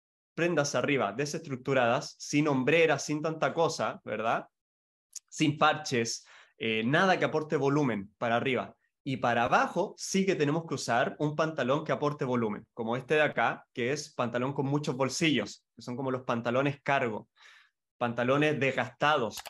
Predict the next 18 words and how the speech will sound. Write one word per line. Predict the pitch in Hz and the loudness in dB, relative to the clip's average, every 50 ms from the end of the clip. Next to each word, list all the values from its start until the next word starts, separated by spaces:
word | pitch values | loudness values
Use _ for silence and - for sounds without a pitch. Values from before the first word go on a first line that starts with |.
| - | -10
pantalones | - 117 113 117 120 123 135 147 147 147 | -8 -8 -6 -4 -2 -2 0 -2 -2 -2
con | - 139 127 120 | -2 -2 -2 -2
rayas, | 117 120 131 151 160 156 131 107 - - - | 0 0 2 2 2 2 0 -2 -2 -4 -6
pantalones | 127 120 113 117 120 127 135 143 147 | -8 -8 -6 -4 -4 -2 -2 -2 -2
con | 147 - 131 120 127 | -4 -4 -6 -6 -4
cuadros, | 139 147 160 170 151 131 107 104 107 - - _ _ | 0 2 4 4 4 2 0 -2 -6 -12 -16 _ _
pantalones | - 120 113 120 127 135 147 156 147 | -8 -6 -4 -4 -2 -2 -2 -4 -4
que | 151 151 | -4 -4
visualmente | 131 127 120 - - 156 156 156 160 160 160 160 160 156 | -4 -4 -4 -4 -2 -2 -2 0 0 -2 -2 -4 -4 -4
llamen | 139 143 143 143 143 139 | -2 -2 0 0 0 0
la | 139 | 0
atención. | 110 123 120 117 - 131 113 101 98 - _ _ _ _ _ _ _ _ _ _ _ _ _ _ _ - | -2 -2 -4 -6 -4 -4 -4 -4 -4 -8 _ _ _ _ _ _ _ _ _ _ _ _ _ _ _ -2
Y | 151 147 147 - | -2 0 0 0
preferentemente | - 147 139 139 - 147 143 165 196 220 214 - 214 208 208 208 170 147 147 - 131 127 143 - - _ _ _ _ _ - | 0 0 0 0 0 2 2 4 2 2 2 2 2 4 4 4 2 2 0 -2 -2 -2 -2 -4 -8 _ _ _ _ _ -8
que | 131 | -4
sean | 127 156 165 165 | -2 -2 -2 0
pantalones | 190 - - 160 147 160 165 165 151 | -2 -2 0 2 2 4 2 2 0
rectos, | 143 131 147 139 - - - - - - - - - | -2 0 0 -2 -2 -4 -12 -14 -14 -14 -16 -20 -20